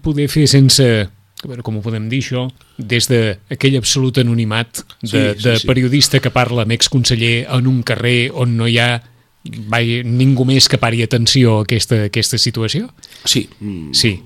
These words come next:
Speaker 2: de fet, en algun moment de l'entrevista es veu gent fent footing per darrere. No, no, no va passar absolutament res, no va ser com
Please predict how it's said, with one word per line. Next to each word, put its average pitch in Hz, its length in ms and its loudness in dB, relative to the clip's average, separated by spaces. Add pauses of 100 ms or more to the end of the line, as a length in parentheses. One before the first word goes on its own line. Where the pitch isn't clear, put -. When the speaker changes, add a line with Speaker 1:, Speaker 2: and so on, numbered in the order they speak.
(140)
Speaker 2:
de 101 140 -10
fet, - 320 -12
en 92 180 -10
algun 95 260 -4
moment 101 180 -4
de 101 80 -2
l'entrevista 98 340 -6
es 95 100 -6
veu 104 140 -6
gent 95 180 -8
fent 98 220 -8
footing 92 400 -8 (500)
per 95 160 -6
darrere. 90 420 -8 (600)
No, 92 240 -8
no, 90 160 -8
no 98 160 -6
va 98 140 -6
passar 101 220 -2
absolutament 107 500 -4
res, 107 160 -4
no 107 240 -4
va 107 100 -2
ser 117 180 0
com 107 240 -6